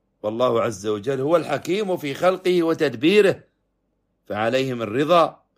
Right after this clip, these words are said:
بالقدر والقضاء واحتساب الأجر على الصبر، عليهم إظهاره حتى يراه الأصحاء ليحمدوا ربهم على نعمة الخلق الحسن،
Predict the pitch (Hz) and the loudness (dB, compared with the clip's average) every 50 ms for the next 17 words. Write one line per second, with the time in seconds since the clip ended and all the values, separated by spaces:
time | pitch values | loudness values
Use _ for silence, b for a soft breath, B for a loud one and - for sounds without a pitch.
0 | _ - 110 107 - - 135 156 147 139 147 143 139 127 127 123 117 - - 117 | _ -10 -10 -10 -8 -4 -2 -2 0 0 0 0 0 -2 -2 -4 -4 -4 -4 -4
1 | 113 107 131 151 160 151 - - - _ - 104 - - - - 101 - - 151 | -2 0 2 4 4 4 2 0 -6 _ -12 -12 -12 -12 -14 -14 -8 -2 2 4
2 | 165 156 131 127 113 - 151 170 165 143 156 139 120 131 143 139 135 - - - | 4 4 2 0 -2 -2 -2 -2 0 0 -2 0 0 0 0 0 0 -2 2 2
3 | 185 202 170 143 - - _ _ _ _ _ _ _ _ _ _ _ _ _ _ | 2 2 2 0 -4 -8 _ _ _ _ _ _ _ _ _ _ _ _ _ _
4 | _ _ _ _ _ _ _ _ _ _ - 117 127 143 165 180 180 190 190 175 | _ _ _ _ _ _ _ _ _ _ -6 -4 0 2 4 4 4 4 2 2
5 | 151 151 127 135 143 180 202 208 208 196 190 170 151 135 113 101 - _ _ _ | 0 0 0 2 4 6 6 6 6 4 2 0 -2 -2 -4 -6 -12 _ _ _
6 | _ _ _ _ _ _ _ _ _ _ - 113 120 - 135 127 127 123 123 139 | _ _ _ _ _ _ _ _ _ _ -8 -8 -4 0 2 4 4 4 4 6
7 | 165 170 165 151 151 135 135 139 139 - 127 110 110 - 165 175 196 180 - - | 6 6 6 4 2 0 0 -2 -2 -4 -6 -8 -4 0 2 4 4 4 2 -2
8 | - _ _ _ _ _ _ _ _ _ _ _ _ _ _ _ 107 127 160 185 | -8 _ _ _ _ _ _ _ _ _ _ _ _ _ _ _ -2 2 2 2
9 | 165 160 151 143 139 127 131 120 123 143 156 139 - - 139 135 127 120 117 101 | 2 0 -2 -6 -4 -4 -4 0 0 0 0 0 -2 -2 -2 0 -2 -4 -6 -4
10 | 113 120 120 117 117 123 131 113 120 131 127 120 - 117 101 - - 135 120 - | -4 -2 -2 -2 -2 -4 -6 -8 -8 -8 -8 -8 -8 -10 -10 -6 -6 -8 -8 -6
11 | - 117 98 - 120 135 131 127 107 90 | -8 -10 -8 -6 -6 -6 -4 -6 -6 -8